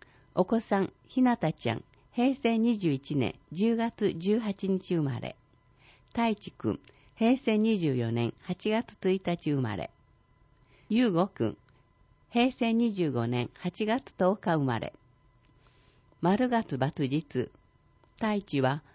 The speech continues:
大好きなウルトラマンの本を見て名前を覚えて、お父さんとお母さんに一生懸命に説明をしてくれました。「うちの子ってすごいのか」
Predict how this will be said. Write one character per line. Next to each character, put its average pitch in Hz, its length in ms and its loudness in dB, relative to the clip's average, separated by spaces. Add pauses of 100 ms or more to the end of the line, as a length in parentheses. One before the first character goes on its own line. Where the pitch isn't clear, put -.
(160)
大 254 240 2
好 - 80 -6 (100)
き 147 120 -2
な 123 260 0
ウ 165 80 2
ル 208 120 0
ト 233 140 4
ラ 247 140 4
マ 196 160 2
ン 151 60 2
の 135 100 0
本 180 340 2
を 127 120 0
見 120 100 -2
て - 260 -2 (120)
名 151 160 2
前 196 260 2
を 185 160 4
覚 196 160 2
え 170 80 -2
て、 123 240 -4 (420)
お 175 80 0
父 233 240 2
さ 165 200 0
ん 131 80 -2
と - 320 0
お 160 80 2
母 226 260 -2
さ - 160 -4
ん 151 160 -4
に 110 180 -4 (160)
一 165 160 0
生 254 260 -2
懸 247 260 0
命 160 260 0
に 110 140 -2
説 165 320 -4
明 202 180 4
を 233 80 0
し 254 60 -8
て 202 120 -4
く 196 120 -2
れ 175 120 0
ま 170 140 -2
し - 140 -20
た。 - 160 -10 (1300)
「う 156 120 4
ち - 160 -4
の 240 120 6
子 - 140 2
っ 269 40 2
て 147 220 0
す - 180 -4
ご 175 200 6
い 247 40 4
の 190 120 4
か」 - 240 -10